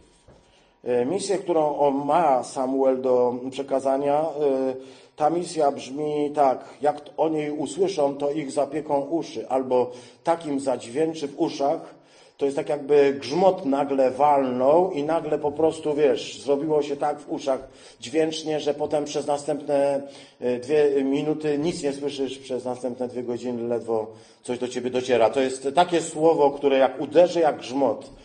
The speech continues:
to zadźwięczą, albo jak dostaniesz tak mocno w głowę, kiedy aż cię uszy pieką. Coś takiego. To jest pierwsze słowo, które Bóg mówi do Samuela. „Mam do przekazania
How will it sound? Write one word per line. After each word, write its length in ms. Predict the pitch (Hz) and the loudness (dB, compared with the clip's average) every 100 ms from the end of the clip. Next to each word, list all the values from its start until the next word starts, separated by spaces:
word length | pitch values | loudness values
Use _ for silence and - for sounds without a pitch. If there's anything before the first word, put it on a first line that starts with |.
| - - _ | -20 -20 _
to 260 | 139 139 139 | 6 6 6
zadźwięczą, 1040 | 143 143 139 110 104 107 151 135 120 117 | 2 0 -2 -18 -14 -4 -2 -2 -2 0
albo 180 | 120 131 | 2 4
jak 140 | 131 | 2
dostaniesz 560 | - 123 165 175 170 139 | -2 -8 -6 -2 -2 0
tak 340 | 143 139 - | -2 -2 -6
mocno 360 | 139 151 - 143 | -4 -4 -4 -6
w 100 | 123 | -2
głowę, 420 | 131 131 123 117 120 | 0 2 2 0 -2
kiedy 340 | - 123 131 127 | -4 -2 -2 -2
aż 160 | 131 | -6
cię 160 | - 135 | -6 -6
uszy 500 | 147 120 135 127 127 - - - | -6 -6 -2 -2 -2 -10 -20 -10
pieką. 440 | 135 131 127 120 117 - - | -4 -2 -2 -4 -6 -16 -20
Coś 200 | - 202 | -4 -2
takiego. 480 | 190 160 147 107 95 - - _ - | 0 -2 -2 -2 -4 -6 -18 _ -2
To 80 | |
jest 200 | 165 - | 0 0
pierwsze 260 | - 190 196 | -2 -2 -2
słowo, 320 | 165 165 156 | 0 2 2
które 200 | - 131 | 0 -2
Bóg 220 | 123 135 | -2 -2
mówi 240 | 120 120 117 | -4 -6 -4
do 120 | 110 | -6
Samuela. 460 | 113 113 113 107 - - _ _ _ | -4 -4 -6 -8 -14 -20 _ _ _
„Mam 220 | 143 180 | -2 0
do 100 | 160 | -2
przekazania 760 | - 143 127 120 139 139 131 | -4 -4 -4 -2 -2 0 0